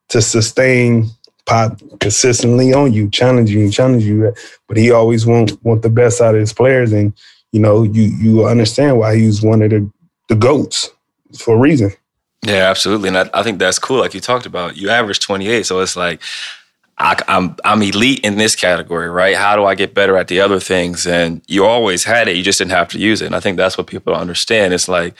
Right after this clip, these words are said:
Speaker 2: a lot of guys are good at a lot of different stuff. They just aren't asked to do that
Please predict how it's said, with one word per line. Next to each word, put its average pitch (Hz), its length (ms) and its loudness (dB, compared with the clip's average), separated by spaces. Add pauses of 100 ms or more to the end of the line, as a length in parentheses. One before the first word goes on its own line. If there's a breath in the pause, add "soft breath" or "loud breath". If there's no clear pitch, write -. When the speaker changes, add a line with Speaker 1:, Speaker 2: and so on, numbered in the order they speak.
(260 loud breath)
Speaker 2:
a - 40 -12
lot 120 180 0
of 233 60 -4
guys 101 200 0
are 92 60 -6
good 104 200 -2
at 92 120 2
a 85 40 -2
lot 95 200 0
of 90 60 -2
different 87 240 -8
stuff. 127 280 -2
They 92 120 -6
just - 500 -6
aren't 92 180 0
asked 95 280 0
to - 60 -8
do 92 140 -4
that 87 300 -4